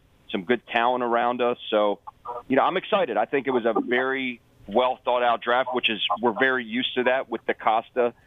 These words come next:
being, you know, uh, the next Ozzie Newsome, self-taught from Ozzie Newsome. So I'm, I'm excited. I think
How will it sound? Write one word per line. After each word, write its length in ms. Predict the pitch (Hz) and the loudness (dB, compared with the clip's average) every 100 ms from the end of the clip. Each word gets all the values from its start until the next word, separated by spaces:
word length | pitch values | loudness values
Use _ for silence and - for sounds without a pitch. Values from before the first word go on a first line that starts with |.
| _ _ - 1047 - - | _ _ -2 -2 -2 -2
being, 320 | 120 117 113 | 0 2 0
you 80 | 113 | 0
know, 260 | 107 101 | 0 2
uh, 280 | 101 98 95 - 113 | 2 2 -2 -6 -8
the 80 | |
next 400 | 117 123 135 - - - - _ - | -2 0 0 -2 -8 -6 -8 _ -2
Ozzie 360 | 127 131 123 123 | 0 0 -2 -2
Newsome, 480 | 117 120 135 143 135 196 - _ _ - - | 0 0 0 -2 -2 -4 -4 _ _ -10 0
self-taught 560 | 139 127 _ 135 127 139 | 2 2 _ 0 0 0
from 140 | 127 120 | -2 0
Ozzie 280 | 113 110 117 | 2 0 -2
Newsome. 480 | 120 120 156 160 - | -2 0 0 -2 0
So 340 | 120 110 104 _ _ _ _ - 135 | 2 2 0 _ _ _ _ -4 -2
I'm, 160 | 156 - | 0 0
I'm 120 | 185 | 0
excited. 360 | 165 180 147 | 0 0 2
I 100 | 107 | 0
think 240 | 104 127 | 0 -4